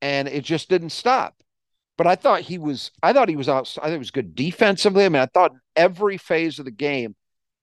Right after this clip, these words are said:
Trey Holloman was really, really good. And that's what Michigan State needs. If you have Trey Holloman, you know, we talked in the last game,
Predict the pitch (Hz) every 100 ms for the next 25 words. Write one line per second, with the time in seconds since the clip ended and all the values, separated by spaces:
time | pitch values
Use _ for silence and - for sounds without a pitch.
0 | _ - 156 151 151 143 131 123 110 104
1 | 92 127 151 143 123 127 120 92 123 110
2 | 80 - - _ _ - 139 180 254 -
3 | 226 190 170 - 160 147 - 156 143 -
4 | 139 143 127 90 - - - _ _ _
5 | _ _ _ _ _ - - - 123 190
6 | 302 208 - 214 196 196 190 175 151 147
7 | 151 185 214 226 196 190 185 151 135 151
8 | 160 156 - 151 151 143 117